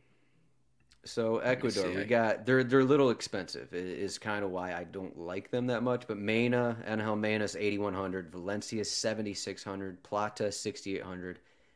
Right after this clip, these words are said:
Speaker 1: Estupiñán, I guess he need, he needs a shout as well, sixty-three hundred. But he's midfield only. Uh, he will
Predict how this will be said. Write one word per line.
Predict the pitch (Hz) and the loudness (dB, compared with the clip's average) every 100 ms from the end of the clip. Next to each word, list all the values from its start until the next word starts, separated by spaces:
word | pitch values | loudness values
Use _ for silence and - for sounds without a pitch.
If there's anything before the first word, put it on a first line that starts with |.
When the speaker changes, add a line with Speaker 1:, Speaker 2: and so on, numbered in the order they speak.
| - | -8
Speaker 1:
Estupiñán, | 104 - - 147 147 143 107 95 85 87 98 _ - | -6 -4 2 2 4 2 2 0 -2 -6 -12 _ -10
I | 95 | -6
guess | 95 - | -4 -4
he | 107 | -2
need, | 101 101 | -2 -2
he | 110 | 2
needs | 117 117 95 | 4 4 2
a | |
shout | - 104 95 | -2 -2 -2
as | 87 | -2
well, | 98 101 92 | -4 -4 -4
sixty-three | - 110 120 113 110 | -6 -6 -6 -2 -2
hundred. | 101 98 95 - _ _ _ - 92 | 0 0 -2 -6 _ _ _ -18 -2
But | 113 123 | 4 6
he's | 127 104 | 6 4
midfield | 110 107 - 98 92 | 2 2 0 0 0
only. | 101 90 82 90 90 _ _ _ _ - - - | -2 -4 -6 -12 -16 _ _ _ _ -20 -14 -8
Uh, | 90 78 - | -6 -6 -6
he | 95 | -8
will | 92 104 104 101 98 | -6 -2 2 2 0